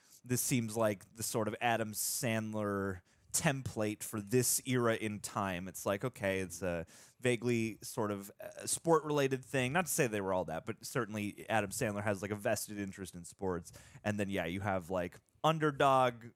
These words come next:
with quirky, you know, qualities for one reason or another who's gonna be mentored by, like, a, a veteran actor in,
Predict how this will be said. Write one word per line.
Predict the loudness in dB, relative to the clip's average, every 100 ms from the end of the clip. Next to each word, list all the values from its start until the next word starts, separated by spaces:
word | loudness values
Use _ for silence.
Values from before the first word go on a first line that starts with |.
| -6
with | -4 -4
quirky, | -4 0 0 0 -2 -2 -2 -4
you | -4
know, | -4
qualities | 2 4 6 2 -2
for | -4 0
one | 0 0
reason | -2 -4 -4
or | -4 0
another | 2 2 0
who's | -4 -6
gonna | -4 -2
be | -2
mentored | 0 0 0 -2 0
by, | 2 2
like, | 4 0 0
a, | -2 -2
a | -2
veteran | -2 2 2 2 -2
actor | -2 -4 -6 -4 -2 -2
in, | -4 -6